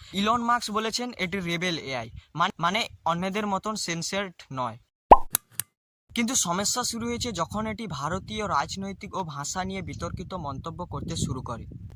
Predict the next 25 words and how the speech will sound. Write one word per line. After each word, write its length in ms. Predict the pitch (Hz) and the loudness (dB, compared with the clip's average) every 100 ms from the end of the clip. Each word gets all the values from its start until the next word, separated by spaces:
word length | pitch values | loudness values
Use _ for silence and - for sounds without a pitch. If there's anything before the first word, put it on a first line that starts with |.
| - - | -16 -8
কেন 260 | - 202 247 | -2 2 2
বিতর্কিত? 520 | 240 233 226 175 - 123 - - | 2 0 -2 -2 -6 -10 -14 -14
গুজব 280 | 147 165 208 | -6 -4 -2
ছড়াচ্ছে 440 | 208 226 226 214 226 | -2 0 0 0 -4
যে 160 | 226 | -4
গ্রুক 360 | 165 151 185 165 | -4 -4 -4 -2
হিন্দিতে 500 | 160 175 196 - 208 | -4 -2 -4 -4 -8
কিছু 260 | 190 185 | -6 -8
ড্যাস্কিমূলকভাবে 1160 | 175 135 139 - 196 190 190 196 160 147 151 180 | -6 -4 -6 -8 -8 -4 -2 -2 -2 -4 -2 -2
শব্দ 340 | - 143 147 | -4 -6 -4
ব্যবহার 360 | 165 143 156 165 | -4 -4 -2 -4
করছে। 340 | - 143 - - - - - - | -4 -6 -4 0 0 2 2 2
এটি 180 | 208 233 | 2 4
ব্যবহারকারী 680 | 180 185 226 226 233 233 226 165 | 4 4 4 4 0 2 -2 0
যখন 380 | 180 175 220 | 0 0 -2
ভারতে 560 | 175 151 180 185 208 196 - - - - | 0 0 -2 -2 -2 -2 -4 -10 -10 -2
প্রধানমন্ত্রীর 720 | 147 180 208 208 208 202 220 | 0 2 2 0 -2 -2 -2
সাক্ষাতের 580 | - 165 - 190 185 208 | 0 0 0 -4 -4 -6
সম্পর্কে 640 | - - 170 170 190 - | -6 -2 -2 0 -2 -4
প্রশ্ন 400 | 208 151 143 180 | -4 -4 0 0
করে, 260 | 190 190 - - - - - - - | 2 0 0 -4 -6 -10 -10 -12 -10
গ্রুক 480 | 156 143 196 208 - | -8 -2 -2 -2 -4
উত্তর 280 | 160 - 214 | -6 -2 -2
দেয় 280 | 180 202 208 | 0 0 0
সাজানো 500 | - 165 151 165 | 2 2 2 0